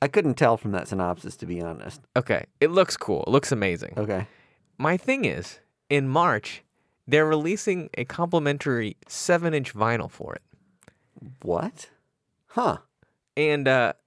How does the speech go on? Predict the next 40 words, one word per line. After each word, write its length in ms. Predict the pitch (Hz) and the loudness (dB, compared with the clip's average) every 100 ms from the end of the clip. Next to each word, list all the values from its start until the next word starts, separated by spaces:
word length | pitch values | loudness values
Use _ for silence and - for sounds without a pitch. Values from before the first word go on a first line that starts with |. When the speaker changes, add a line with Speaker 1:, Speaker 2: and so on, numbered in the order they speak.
| _ _ | _ _
Speaker 2:
I 100 | 123 | 0
went 260 | 120 131 208 | 2 2 2
to 100 | 202 | 2
their 140 | 127 | 2
Facebook, 500 | 110 320 359 - 135 - | 2 2 0 2 0 2
I 60 | |
screenshotted 760 | 110 - 180 170 - 131 123 110 | 0 -2 -6 -4 0 2 2 0
it, 280 | 113 113 - | -2 -2 -2
and 180 | 117 113 - | -6 -6 -8
two 160 | 196 | -6
people, 540 | 185 - - 135 113 131 _ | -4 -6 0 2 2 -2 _
one 160 | - 151 | -2 2
person 320 | 175 160 143 | 2 2 -2
said, 280 | 131 131 113 _ _ _ - | 0 0 0 _ _ _ 2
"That's 260 | 151 - | 2 2
rad." 360 | 160 185 143 95 _ _ _ _ _ | 2 2 0 -4 _ _ _ _ _
Somebody 380 | 123 127 127 | -6 2 4
else 160 | 135 135 | 4 2
said, 260 | - 127 113 _ _ _ _ _ _ | 2 2 0 _ _ _ _ _ _
"Hell 260 | - 175 156 | -2 4 4
yes." 460 | 151 156 - - _ _ _ _ _ _ _ _ - | 4 2 0 -8 _ _ _ _ _ _ _ _ -2
Who's 260 | 285 311 | 2 2
gonna 180 | 247 247 | 4 2
buy 300 | 190 185 190 | 4 4 4
this 240 | 170 147 - | 2 0 2
vinyl? 360 | 127 123 101 110 127 - 466 415 - 277 | 2 2 0 -2 -6 -4 -2 -2 2 2
<laughs> 360 | - 269 - 320 - 349 _ _ - _ _ - _ _ - - - - - | 2 -2 0 -2 -2 -10 _ _ -20 _ _ -20 _ _ -20 -10 -8 -8 -2
Let 140 | 247 | -2
me 100 | 262 | 0
retrace 500 | 247 233 190 220 185 | 0 0 0 2 2
some 180 | - 175 | 2 0
of 60 | 143 | 0
the 80 | |
steps 340 | 135 - 123 - | 0 2 0 0
that 140 | 98 | 0
I 100 | 92 | 2
just 200 | 90 85 | 0 -4
had 200 | 90 82 | -4 -6
for 100 | 90 | -6
you. 120 | 82 | -8